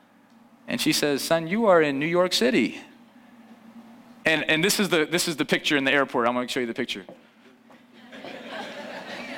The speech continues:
He sits down and he says, "What just happened?"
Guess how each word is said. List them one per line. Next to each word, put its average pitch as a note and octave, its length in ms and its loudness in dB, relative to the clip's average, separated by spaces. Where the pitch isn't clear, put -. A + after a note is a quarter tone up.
He E3 140 2
sits F#3 260 0
down G#3 400 2
and F3 60 0
he E3 100 4
says, C3+ 560 2
"What B2 160 -2
just B2 160 0
happened?" G#2+ 420 0